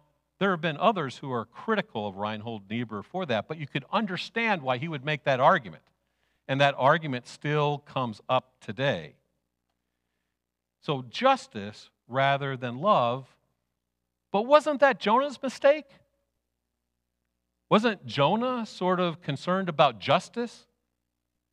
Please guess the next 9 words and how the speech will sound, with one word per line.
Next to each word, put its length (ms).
rather 380
than 200
love? 440
Love 640
that 160
has 340
a 140
different 600
calculation 1160